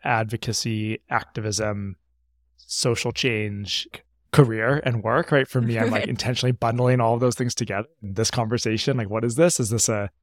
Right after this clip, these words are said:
Speaker 1: a, it is all of the above. And so it's just a desire to be further along on the journey and feeling like I'm just not happy where we are. Like,
Speaker 2: Right.
Speaker 1: we being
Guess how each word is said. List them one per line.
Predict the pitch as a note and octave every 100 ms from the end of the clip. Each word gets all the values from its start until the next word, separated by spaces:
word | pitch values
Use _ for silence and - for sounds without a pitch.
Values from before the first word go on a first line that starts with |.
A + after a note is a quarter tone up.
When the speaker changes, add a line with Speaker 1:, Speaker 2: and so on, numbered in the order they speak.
| -
Speaker 1:
a, | G#2 -
it | A#2
is | C3+
all | D#3 C3
of |
the | A#2+
above. | A2 - - G#2+
And | G#2 A2
so | A2+ G#2+ _ _ _ _
it's | - B2 -
just | A#2+ -
a |
desire | A2+ G#2+ G#2+ G#2+ A2 G2+
to | - A#2+
be | G#2+ G2+ G2 F#2+ - _ _ _ _ _ _ _
further | - - A2 G2+
along | F#2+ F#2+ G2 F#2+ F#2 F#2 - _ _ _ _ _ _ _ _ -
on | G#2 F#2+ F#2 F#2 F2+ _
the | -
journey | G2 G2+ G2+ F#2+ F2+ F#2+ _
and | G#2 F2+ F2+ F2+ -
feeling | _ - - G#2 G2 F#2 F#2 - _ _ _ _ _ _ _ _ _ _ _ _ _ _ _ _ _
like | -
I'm | A2+
just | A#2+ C3
not | A2+
happy | G#2 A#2 - A2
where | G2
we | G2 F#2+
are. | G#2 F#2 _ _
Like, | G#2+
Speaker 2:
Right. | A2+ -
Speaker 1:
we | C3+ F#3
being | D#3 C#3+ B2+ A#2+